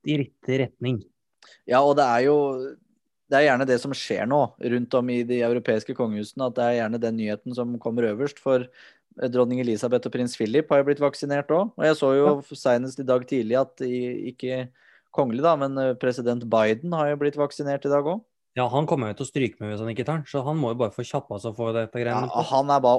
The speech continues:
Speaker 2: åtteogsytti, dronning Elisabeth er, eh, f-, snart femognitti.
Speaker 1: Ja, men
Speaker 2: Hun
Speaker 1: hun tåler tidens tann.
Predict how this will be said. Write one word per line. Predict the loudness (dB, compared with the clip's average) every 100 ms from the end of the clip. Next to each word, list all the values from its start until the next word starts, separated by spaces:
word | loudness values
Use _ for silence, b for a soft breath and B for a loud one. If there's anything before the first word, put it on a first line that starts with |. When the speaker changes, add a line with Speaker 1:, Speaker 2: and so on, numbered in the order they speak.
| 4
Speaker 2:
åtteogsytti, | -2 -2 0 -2 2 2 2 0
dronning | 0 0 -2
Elisabeth | -2 -2 0 0 2
er, | 0 2
eh, | 0 -2
f-, | -6 -14 -10
snart | -6 -6
femognitti. | -4 -4 -2 -4 -4 -4
Speaker 1:
Ja, | -2 -2
men | -2
Speaker 2:
Hun | 0 2
Speaker 1:
hun | 2 -2
tåler | -2 0 2 0
tidens | -2 -6 -4 -6 -6
tann. | -4 -4